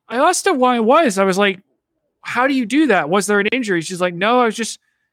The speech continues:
she was saying she was racing a lot at N C double A's, which I, I guess was true. Like,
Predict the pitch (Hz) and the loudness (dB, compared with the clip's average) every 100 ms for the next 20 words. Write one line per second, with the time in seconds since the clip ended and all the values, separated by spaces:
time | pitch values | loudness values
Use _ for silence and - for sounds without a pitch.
0 | _ - 196 - 254 233 233 156 160 226 | _ -12 -6 -2 -2 -2 -6 -4 -2 -2
1 | - 226 165 151 151 147 165 175 165 180 | -2 -4 -2 0 0 0 -2 -4 -4 -4
2 | 156 147 214 165 151 139 - 175 170 - | -4 -2 0 0 -4 -8 -12 -6 -6 -4
3 | - _ _ _ _ _ _ _ _ _ | -10 _ _ _ _ _ _ _ _ _
4 | _ _ _ - 165 180 165 165 208 - | _ _ _ -16 -8 -8 -4 -2 -2 -4
5 | 269 - - 233 262 269 262 190 165 - | -8 -8 -4 0 2 2 2 0 -2 -10